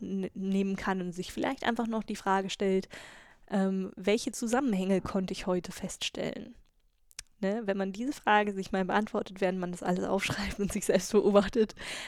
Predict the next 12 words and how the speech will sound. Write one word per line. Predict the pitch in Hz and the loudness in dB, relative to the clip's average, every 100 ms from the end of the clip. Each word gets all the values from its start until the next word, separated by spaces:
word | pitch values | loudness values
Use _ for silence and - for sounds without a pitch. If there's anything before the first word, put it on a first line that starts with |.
| - | 2
dann | 196 | 2
kommt | 277 359 | 4 2
man | 254 | 4
ganz | 226 214 | 4 2
häufig | 247 349 311 - | 2 4 2 0
schon | 196 190 | -2 0
einfach | 185 202 - | -2 -2 -4
auf, | - 202 196 - - | -2 0 0 -6 -6
ähm, | 196 185 180 - | -4 -2 -6 -4
auf | 185 | -4
diese | 202 185 | -4 -8
Punkte, | - 254 285 - 214 | -4 -2 -2 0 0